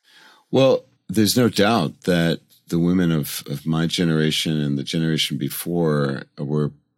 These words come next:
you know, paving the way. And it continues to be a struggle. I mean, we are far from a world in which there's real parity for men and women in, in the business world and in,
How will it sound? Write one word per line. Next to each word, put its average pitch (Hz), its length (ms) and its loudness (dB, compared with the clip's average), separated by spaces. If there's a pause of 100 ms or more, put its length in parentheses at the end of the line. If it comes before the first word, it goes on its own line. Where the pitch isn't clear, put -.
(240)
you 87 160 -4
know, 69 160 -6 (320)
paving 90 420 2
the 73 80 2
way. 92 260 2
And 80 120 2
it 76 280 -4
continues 120 480 0
to 76 60 -6
be 78 100 2
a 67 60 0
struggle. 95 420 -2
I 62 80 -4
mean, 80 160 0
we 107 160 4
are 78 100 0
far 101 380 0
from 76 560 0
a 82 120 -2
world 80 380 2
in 82 100 2
which 78 280 -2
there's 78 200 0
real 78 180 0
parity 76 720 -4 (260)
for 80 220 -4
men 76 220 2
and 71 160 0
women 69 600 -2
in, 67 420 -2
in 78 120 -2
the 82 60 0
business 73 440 -2
world 73 320 -2
and 73 100 -2
in, 65 400 -8